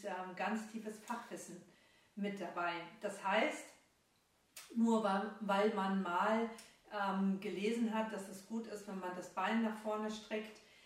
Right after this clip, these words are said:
heißt es noch lange nicht, dass man das Bein mit Hauruck nach vorne streckt, sondern wirklich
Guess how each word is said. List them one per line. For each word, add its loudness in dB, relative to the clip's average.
heißt 0
es -6
noch 0
lange 2
nicht, 2
dass -4
man -2
das -8
Bein 2
mit -4
Hauruck -4
nach -2
vorne -4
streckt, -6
sondern -4
wirklich -2